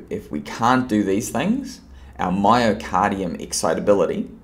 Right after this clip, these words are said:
so the ability for our heart muscle to contract,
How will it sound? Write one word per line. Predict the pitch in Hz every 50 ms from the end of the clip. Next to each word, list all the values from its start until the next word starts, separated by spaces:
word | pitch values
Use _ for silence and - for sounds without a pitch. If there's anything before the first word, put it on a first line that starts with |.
| - -
so | - - - 53 69
the | 73 69
ability | 76 82 90 90 113 113 113 117 107 104 101 101 87
for | - - - 107 98 95 87 -
our | - - 98 82 87 98 87 92 - - - - -
heart | - - - 110 117 131 - -
muscle | 101 98 107 - - 73 80 87 87 - -
to | - 92
contract, | 101 90 90 - - 147 107 - - - - - -